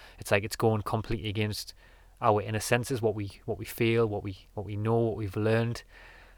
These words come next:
Um, and it's moving in this direction. It has, like, a energy to it, you know. But at the same time, we're trying to be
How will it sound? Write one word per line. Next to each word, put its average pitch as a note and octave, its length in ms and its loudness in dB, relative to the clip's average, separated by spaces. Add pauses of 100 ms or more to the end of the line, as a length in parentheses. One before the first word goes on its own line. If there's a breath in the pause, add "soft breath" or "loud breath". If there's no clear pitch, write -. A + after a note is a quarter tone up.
Um, G2+ 320 -4
and G2+ 80 -4
it's - 120 -8
moving A#2 300 2
in A2 80 0
this G#2+ 160 -2
direction. G#2+ 540 4
It G2 60 -2
has, G#2+ 180 2
like, G2 120 -2
a G#2 220 0 (100)
energy B2 340 2
to - 180 0
it, F#2+ 120 0
you G2 80 -6
know. G#2+ 300 -2
But A#2 120 2
at - 40 -4
the - 80 -4
same A2 260 2
time, A#2+ 280 4
we're G2+ 80 -4
trying G#2+ 260 2
to G#2 60 -6
be G2+ 260 -4